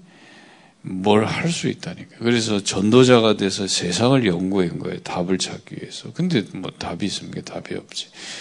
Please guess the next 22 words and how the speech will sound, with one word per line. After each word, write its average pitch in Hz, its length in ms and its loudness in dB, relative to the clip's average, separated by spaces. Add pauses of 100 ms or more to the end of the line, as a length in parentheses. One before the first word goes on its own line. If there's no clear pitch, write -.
(640)
그래서 131 800 8
여기서 139 520 6
나오는 98 440 2
게 101 120 4
뭐냐면 90 840 -6 (1300)
창작이 190 640 6
나오는 82 480 -4
거예요. - 480 -8
내가 107 320 6
진짜, 143 800 0 (840)
아, 87 440 -2
사랑하는 101 720 4
것을 87 320 -2
찾고 - 500 -6
내, 90 320 -2
내, 92 400 2
내가 92 300 -4
진짜 123 560 2
원하는 107 460 2
걸 104 100 2
찾으면 95 580 -2
여기서 98 720 0